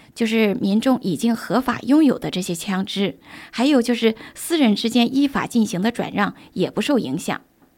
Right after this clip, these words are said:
那接下来呢，我们再来看一下校园方面啊。从七月一号开始，加州无手枪校园法正式生效了。立法的内容指出，越来越多的这个研究显示，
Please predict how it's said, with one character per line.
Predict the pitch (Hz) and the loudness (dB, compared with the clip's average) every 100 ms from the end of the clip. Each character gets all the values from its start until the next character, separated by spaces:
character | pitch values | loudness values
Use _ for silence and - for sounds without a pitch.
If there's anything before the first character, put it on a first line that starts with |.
| _ | _
那 | 285 269 | 0 0
接 | 285 | 0
下 | 311 285 | -2 0
来 | 220 | 0
呢， | 208 214 | 0 -2
我 | 208 | -2
们 | 180 202 | -4 -2
再 | 233 | -2
来 | 202 | -4
看 | - 240 | -4 -4
一 | |
下 | 208 214 | -2 -4
校 | 220 339 233 | -2 0 0
园 | 135 175 | -2 -4
方 | 190 180 | -4 -2
面 | 185 175 | -2 -4
啊。 | 180 175 - - - - - | -4 -6 -10 -20 -20 -20 -6
从 | 247 247 | 0 2
七 | 269 302 | 2 2
月 | 285 | 4
一 | 247 269 | 4 2
号 | 247 208 | 0 -2
开 | 226 220 | -2 -4
始， | - 175 165 165 - - | -2 -2 -4 -6 -20 -8
加 | - - | 0 0
州 | - 294 294 | 2 0 2
无 | 214 277 | 2 2
手 | 320 208 - | 2 2 0
枪 | - 254 269 | 0 2 2
校 | 294 196 | 2 0
园 | 151 226 | 0 -2
法 | 247 - - | -2 -8 -6
正 | 233 185 | -2 -2
式 | 170 | -2
生 | 165 185 | -6 -6
效 | - 196 175 | -2 -2 -2
了。 | 165 - - - - - - | -6 -8 -20 -20 -20 -20 0
立 | 330 302 | 4 4
法 | 208 | 2
的 | 185 233 | 2 2
内 | 254 | 4
容 | 208 226 | 2 0
指 | 180 - | -4 -6
出， | - 226 240 - - - | 0 0 0 -8 -20 -2
越 | 359 330 | 2 4
来 | 240 214 | 4 4
越 | 240 220 | 4 2
多 | 233 | 2
的 | 233 196 | 0 0
这 | - | -2
个 | 202 185 | -2 -2
研 | 175 185 | -2 -4
究 | 240 | -4
显 | 247 180 143 | -4 -4 -6
示， | - 233 - | -2 0 0